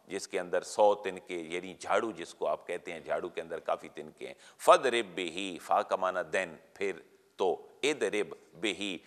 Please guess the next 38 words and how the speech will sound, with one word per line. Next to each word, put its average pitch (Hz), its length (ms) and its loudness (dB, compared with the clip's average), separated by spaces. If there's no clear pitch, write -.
उसके - 420 2
साथ 95 340 8
मारिए, 82 640 -2
वला 92 320 8
तहनस, 117 760 6
और 101 120 6
अपनी 101 260 2
कसम 101 360 -2
ना 73 160 -4
तोड़ो, - 320 -10
जो 107 120 -4
कसम 151 360 0
उठा 87 240 4
बैठे 98 300 -2
थे 113 120 -6
वो 110 180 -2
ना 87 160 -2
तोड़ो। 62 300 -10
कसम 123 240 2
क्या 117 180 8
उठाई 107 300 4
थी 110 160 -12
कि 90 60 2
मुझे 107 220 0
अगर 104 180 6
सेहत 120 320 2
मिल 123 180 0
गई 123 220 -2
ना, 123 100 0
तुमने 104 400 -2
मुझे 92 220 -2
तंग 104 260 0
किया, 107 180 0
मैं 92 140 -4
तुम्हें 87 180 -8
सौ 92 240 0
कोड़े 67 260 -6
मारूंगा, 57 400 -8